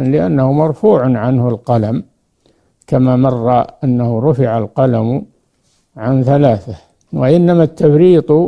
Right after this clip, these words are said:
في اليقظة، أن يؤخر الإنسان الصلاة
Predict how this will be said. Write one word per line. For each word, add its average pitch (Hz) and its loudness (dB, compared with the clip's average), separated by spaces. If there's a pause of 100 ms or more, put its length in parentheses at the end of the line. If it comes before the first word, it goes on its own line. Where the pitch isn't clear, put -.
(400)
في 139 0
اليقظة، 131 2 (840)
أن 139 -2
يؤخر 143 0
الإنسان 135 -2
الصلاة 139 0